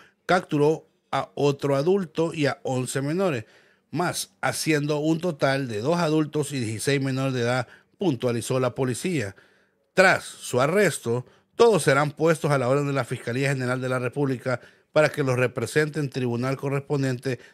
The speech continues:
donde enfrentarán a la justicia. Inicialmente por el delito de agrupaciones ilícitas, mientras se determina si han cometido otros hechos delictivos, enfatizó la P N C. Por aquí vamos a ver las imágenes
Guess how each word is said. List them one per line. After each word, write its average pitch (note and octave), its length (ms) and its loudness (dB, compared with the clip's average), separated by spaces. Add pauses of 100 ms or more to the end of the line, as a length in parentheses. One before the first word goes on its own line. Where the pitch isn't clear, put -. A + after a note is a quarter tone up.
(120)
donde D#3 180 0
enfrentarán A#2+ 560 0
a B2 60 -2
la A#2+ 100 -4
justicia. A2+ 680 -6 (480)
Inicialmente C#3 640 0
por C#3 180 0
el C3 80 -4
delito D3 320 -2
de C#3 60 2
agrupaciones C3+ 520 -2
ilícitas, D3 540 -4 (320)
mientras D3+ 320 0
se D3+ 100 4
determina D3+ 540 2
si C#3 400 -2 (240)
han D3+ 360 0
cometido A2+ 760 -4 (260)
otros F3+ 600 -2 (100)
hechos C3 460 -2
delictivos, B2 800 -6
enfatizó A2 600 -4 (340)
la A#2+ 280 -2
P A#2 140 -4
N A2 120 -6
C. A2 160 -4
Por A#2 160 -4
aquí D#3 160 -2
vamos D#3+ 160 2
a D3+ 40 0
ver D#3+ 100 2
las D3+ 100 2
imágenes D#3 520 0